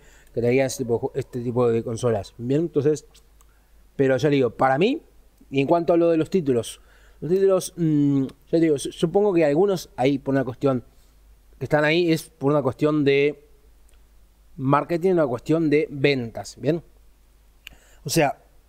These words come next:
a mí, a gusto personal, para mí, hay juegos de rol mucho mejores que el Final Fantasy siete en esa consola,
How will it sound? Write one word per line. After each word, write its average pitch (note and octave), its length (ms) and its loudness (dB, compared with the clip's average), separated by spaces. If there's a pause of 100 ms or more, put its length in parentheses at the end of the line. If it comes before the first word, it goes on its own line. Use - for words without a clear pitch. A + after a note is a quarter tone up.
(640)
a C#3+ 80 -2
mí, F#3+ 220 2
a E3 100 2
gusto F#3 280 0
personal, D#3+ 580 0 (720)
para D3 240 2
mí, F#3+ 280 0 (540)
hay D3 220 0
juegos E3 280 2
de D3+ 100 2
rol D3 280 0
mucho G#3+ 400 2
mejores F3+ 560 0 (960)
que D3+ 100 0
el B2 80 -4
Final D3 240 0
Fantasy C#3+ 400 -2
siete D3+ 260 2
en C#3 80 0
esa C3 160 -2
consola, G#2 400 -10